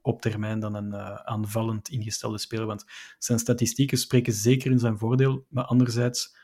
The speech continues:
hoeveel voorzetten mislukten niet? En dat waren echt wel voorzetten dat ik dacht van, "Allee, dat is, eh, dat is geen, dat is geen goede voorzet." Eh, en ik spreek dan niet over twee, drie voorzetten, maar echt pakweg vijf, zes. Dus, ehm,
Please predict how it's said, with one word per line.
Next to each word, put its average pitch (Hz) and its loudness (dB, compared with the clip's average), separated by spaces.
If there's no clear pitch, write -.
hoeveel 135 6
voorzetten 120 2
mislukten 127 0
niet? 123 2
En 113 -4
dat 113 -4
waren 110 0
echt 120 -4
wel 117 0
voorzetten 117 -2
dat 110 -2
ik 104 -8
dacht 110 -10
van, 117 -18
"Allee, 123 -14
dat - -20
is, - -14
eh, 117 -16
dat - -14
is - -6
geen, 117 2
dat 110 -2
is - -4
geen 117 -2
goede 113 6
voorzet." 120 0
Eh, 113 -4
en 120 0
ik 117 -2
spreek 120 0
dan 113 4
niet 123 8
over 120 2
twee, 127 0
drie 117 2
voorzetten, 113 -2
maar 117 -6
echt 135 -8
pakweg 120 -6
vijf, 113 -2
zes. - -6
Dus, 107 -6
ehm, 107 -4